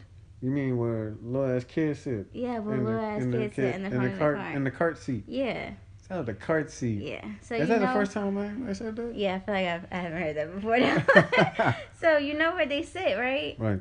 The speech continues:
Speaker 2: You know how that's normally the front of the cart.
Speaker 1: Right.
Speaker 2: Okay, I pushed that all the way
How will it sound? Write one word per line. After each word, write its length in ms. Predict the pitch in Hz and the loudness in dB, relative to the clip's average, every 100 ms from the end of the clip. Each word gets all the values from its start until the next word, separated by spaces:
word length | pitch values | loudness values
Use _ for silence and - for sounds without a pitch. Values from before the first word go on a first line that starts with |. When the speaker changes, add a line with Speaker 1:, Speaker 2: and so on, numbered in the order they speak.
| - | -4
Speaker 2:
You 140 | 240 | -2
know 100 | 262 | 0
how 160 | 285 247 | 2 2
that's 260 | 247 233 | 0 -2
normally 540 | 208 233 254 285 247 226 | -4 0 2 2 2 0
the 140 | 196 | -2
front 340 | 208 262 254 202 | -2 0 0 -2
of 140 | 185 | -4
the 80 | 185 | -6
cart. 320 | - - - - - - | -8 -8 -10 -18 -20 -8
Speaker 1:
Right. 220 | 117 104 95 - - | -4 -2 -4 -14 -8
Speaker 2:
Okay, 200 | 139 - | -6 -4
I 180 | 165 220 | -2 -2
pushed 360 | 262 - 262 - | -2 -2 -2 -2
that 320 | 226 220 - | -2 -2 -2
all 260 | 202 214 226 | -2 -2 -2
the 80 | 220 | -2
way 200 | 208 | -2